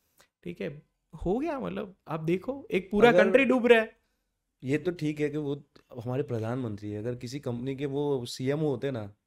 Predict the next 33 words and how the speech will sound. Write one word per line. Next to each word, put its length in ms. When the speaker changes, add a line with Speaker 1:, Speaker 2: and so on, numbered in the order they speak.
Speaker 2:
तो 60
वो 100
कंपनी 560
कुछ 140
अलग 300
लेवल 220
पे 120
ही 60
होती। 400
<laughs> 140
कई 240
Speaker 1:
इस 60
Speaker 2:
बार 140
Speaker 1:
चीज, 240
Speaker 2:
ऐसा 340
भी 80
लगता 300
Speaker 1:
इस 160
Speaker 2:
है। 80
Speaker 1:
चीज 100
के 100
ऊपर 360
भी 240
मैं 420
Speaker 2:
<laughs> 0
Speaker 1:
एक, 320
अ, 800
<laughs> 160
कमेंट 320
देना 200
चाहूंगा 380
कि, 460
अ, 120